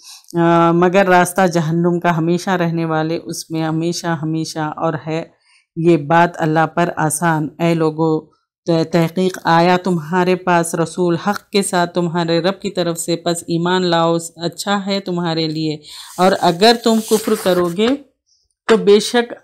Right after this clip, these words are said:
अल्लाह के लिए है जो आसमानों में है और ज-, जो ज़मीन में है,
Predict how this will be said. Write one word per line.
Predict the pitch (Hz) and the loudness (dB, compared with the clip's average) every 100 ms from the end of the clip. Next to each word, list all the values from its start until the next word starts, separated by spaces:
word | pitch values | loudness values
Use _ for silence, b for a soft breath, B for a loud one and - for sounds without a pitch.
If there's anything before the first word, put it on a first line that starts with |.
| 180 | -2
अल्लाह | 190 196 214 | 0 2 2
के | 220 226 | 2 -2
लिए | 214 214 220 214 | -2 -2 0 0
है | 185 220 233 | 0 0 0
जो | 208 196 175 | -2 -2 0
आसमानों | 170 175 214 226 | 0 -2 -2 0
में | 220 208 | -2 -2
है | 208 | -2
और | 190 170 | -2 -2
ज-, | 165 170 165 | -4 -6 -2
जो | 208 | -2
ज़मीन | 185 175 170 165 | -2 -2 -2 -2
में | 165 | -4
है, | 160 156 | -4 -8